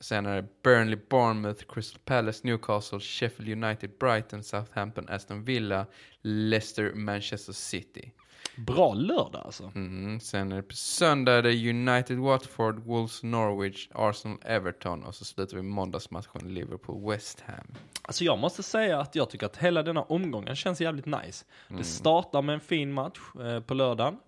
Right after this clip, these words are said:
Speaker 2: Eh, sen kan man ta en liten pause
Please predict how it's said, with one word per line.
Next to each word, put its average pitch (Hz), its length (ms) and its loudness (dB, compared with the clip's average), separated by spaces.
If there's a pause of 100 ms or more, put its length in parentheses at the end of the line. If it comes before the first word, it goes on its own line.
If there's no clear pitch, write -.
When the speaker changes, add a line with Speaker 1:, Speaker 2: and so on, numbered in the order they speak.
(580)
Speaker 2:
Eh, 117 260 2
sen - 200 -2
kan 127 140 -4
man 123 180 0
ta 127 180 4
en 117 100 0
liten 113 240 -2
pause 127 520 0